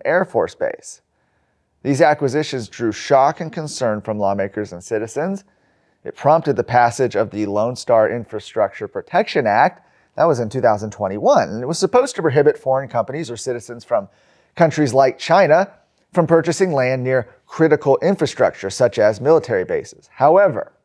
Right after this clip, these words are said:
weak spots in the law soon became apparent. So, this year, S B one forty-seven was essentially designed to strengthen that law.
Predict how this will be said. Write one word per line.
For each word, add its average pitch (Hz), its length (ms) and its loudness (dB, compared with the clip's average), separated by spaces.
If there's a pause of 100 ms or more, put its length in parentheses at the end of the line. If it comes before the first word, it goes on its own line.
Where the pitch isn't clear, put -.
(680)
weak 139 240 -6
spots 110 380 2
in 120 100 -6
the 117 80 0
law 85 280 0
soon 117 320 -10
became 98 360 -8
apparent. 147 500 -4
So, - 380 0 (560)
this 170 260 0
year, 113 160 0
S 113 220 -2
B 127 120 -6
one 110 180 -4
forty-seven 147 560 -2
was 131 160 0
essentially 131 460 -4
designed 147 680 0 (240)
to 160 100 -4
strengthen 165 720 -2
that 95 280 0
law. 50 360 -6